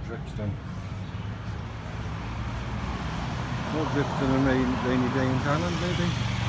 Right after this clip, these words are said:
So yeah. So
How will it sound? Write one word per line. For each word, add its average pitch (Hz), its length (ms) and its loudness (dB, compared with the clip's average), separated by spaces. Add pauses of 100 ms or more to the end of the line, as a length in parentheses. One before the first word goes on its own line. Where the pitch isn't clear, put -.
(1040)
So 247 60 0 (160)
yeah. 294 120 0 (2500)
So 123 200 0